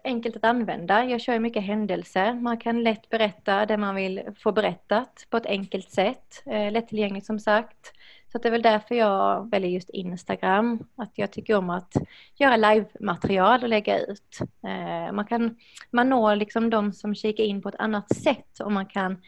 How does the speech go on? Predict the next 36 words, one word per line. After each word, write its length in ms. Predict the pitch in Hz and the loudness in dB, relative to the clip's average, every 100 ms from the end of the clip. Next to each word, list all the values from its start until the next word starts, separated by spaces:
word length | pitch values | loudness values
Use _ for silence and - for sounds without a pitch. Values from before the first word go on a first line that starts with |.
| - - - - - | -20 -20 -20 -20 -4
jag 160 | - 262 | 0 2
är 80 | 247 | 2
bättre 180 | - 214 | 0 0
på 100 | 226 | 0
att 80 | |
form-, 280 | 214 233 233 233 | 2 2 2 0
formulera 460 | 262 269 202 180 | 0 2 2 2
mig 200 | 180 185 185 | 0 -2 -4
liksom 280 | 202 - | -6 -4
i 60 | 208 | 0
video 420 | 208 175 180 190 - | 2 0 -2 -4 -4
än 200 | 196 180 | -4 -4
i 60 | |
text. 500 | 180 - 214 - - | -2 0 0 -2 -4
Jag 60 | 202 | 0
är 20 | 196 | 0
absolut 360 | - 226 208 208 | 0 0 0 -2
inte 280 | 208 214 | -6 -6
världsbra 720 | 180 190 185 - - 196 - | -2 0 0 -2 -14 -4 -2
<laughs> 100 | 214 | 2
på 100 | 254 208 | 4 4
att 160 | 214 | 4
skriva 340 | - 196 196 190 | -2 -2 2 2
ihop 220 | 190 185 | 2 0
texter 600 | - 214 - 170 - 214 | 0 0 -4 -6 2 2
så 120 | 240 | 4
att 60 | 208 | 0
man 160 | 208 202 | 0 -2
kan 160 | 202 | -4
förstå 340 | 185 202 208 175 | -6 -6 -4 -2
mig 180 | 180 190 | 0 0
rätt, 300 | 285 - - | 0 -2 -10
om 80 | |
man 100 | 190 | -8
säger 200 | - - | -8 -10
så. 220 | 202 - | -8 -10